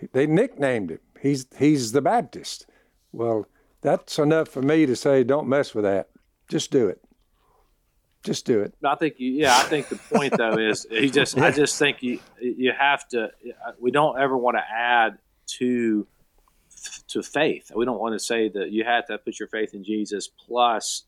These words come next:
Speaker 2: anything else. I mean, it's, I mean, 'cause I, primarily because of the work in Romans. And I, so when I read Romans six, I'm also going back and thinking of it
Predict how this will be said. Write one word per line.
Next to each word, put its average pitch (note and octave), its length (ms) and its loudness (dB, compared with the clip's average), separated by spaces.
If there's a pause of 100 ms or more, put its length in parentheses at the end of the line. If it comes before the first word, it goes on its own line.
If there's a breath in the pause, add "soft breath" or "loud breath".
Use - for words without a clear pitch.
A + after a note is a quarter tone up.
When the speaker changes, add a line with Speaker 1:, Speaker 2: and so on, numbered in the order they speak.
Speaker 2:
anything G2+ 400 -8
else. G2+ 320 -2
I - 20 -10
mean, F#2 220 -10
it's, - 300 -10
I G2 40 -20
mean, F#2+ 140 -16
'cause G2+ 100 -8
I, G2+ 80 -2 (420)
primarily D3 400 0
because A#2 400 -2
of A2 200 -4
the G#2+ 100 -2
work A2+ 300 0
in A2 80 -6
Romans. G#2+ 460 -4
And G2+ 100 -4
I, G#2+ 160 -6
so A2+ 160 -8
when A2+ 80 -2
I A2+ 60 2
read A#2 180 -2
Romans A2 280 -6
six, E3 300 -4
I'm G#2+ 140 -6
also A2+ 240 -4
going G#2+ 240 -6
back G#2 200 -2
and G2 120 -18
thinking G#2+ 240 -12
of G#2 140 -8
it F#2 100 -10